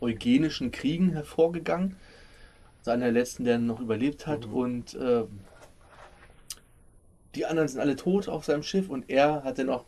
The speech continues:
Speaker 1: als letzte Verzweiflungstat, robbt er dann noch auf den Boden lang und,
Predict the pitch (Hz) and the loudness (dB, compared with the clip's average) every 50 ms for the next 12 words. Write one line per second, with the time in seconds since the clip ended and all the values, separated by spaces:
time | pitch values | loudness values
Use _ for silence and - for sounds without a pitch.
0 | - - - - - - - - 254 262 269 - - - - 247 - - - - | -10 -4 -2 -2 -2 -2 -4 -4 -4 -4 -4 -4 -10 -6 -6 -6 -4 -4 0 0
1 | - 127 131 - 135 131 - - - - 131 131 135 135 - - - - - - | 0 0 0 -2 -4 -6 -6 -10 -8 -2 0 0 0 0 -2 -8 -20 -20 -20 -20
2 | - - - - - 131 247 - - 135 131 127 123 123 123 113 - - 120 123 | -20 -16 -12 -8 -6 -6 -6 -6 -8 -4 -4 -2 -2 -2 -2 -4 -4 -6 -4 -4
3 | 117 104 117 120 131 143 139 139 135 135 117 127 131 135 127 - 123 123 123 120 | -4 0 2 2 4 4 2 0 -4 -6 0 0 0 0 0 -2 -2 0 0 -2
4 | 117 - - | -2 -6 -12